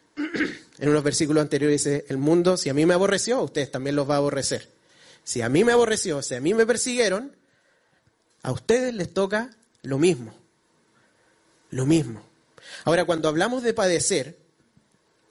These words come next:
no estamos hablando de cualquier padecimiento. No es, eh, porque, ¿por qué padecemos nosotros?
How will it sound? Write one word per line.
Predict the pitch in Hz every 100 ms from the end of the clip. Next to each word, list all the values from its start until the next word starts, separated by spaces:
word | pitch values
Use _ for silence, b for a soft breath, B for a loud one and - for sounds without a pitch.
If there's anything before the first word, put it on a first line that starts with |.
| _ B B B -
no |
estamos | 151 160 190 214
hablando | 220 226 233
de | 226
cualquier | 226 220 233 226
padecimiento. | 220 220 214 220 233 147 - - _ _ - B B B B
No | 151 151
es, | 175 220 - - b b _ -
eh, | 165 165 165 165 165 165 147 -
porque, | 180 175 185
¿por | 202 196
qué | 277
padecemos | 277 254 247 226 214
nosotros? | 196 - 143 113